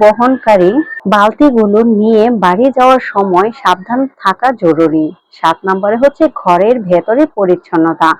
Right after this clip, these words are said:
মাংস ঘরে আনার আগেই ঘরের মেঝেতে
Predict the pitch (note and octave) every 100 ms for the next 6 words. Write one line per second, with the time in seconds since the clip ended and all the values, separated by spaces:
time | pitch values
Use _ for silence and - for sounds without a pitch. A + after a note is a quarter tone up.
0 | - _ _ A#3 C4 - C#4+ G#3 G3 A3+
1 | B3+ G#3 G3+ G#3+ B3+ - - G3+ G3+ G3
2 | A3 - _ _ F3+ F3 G3 A#3 A#3+ G3+
3 | G3 G#3 G#3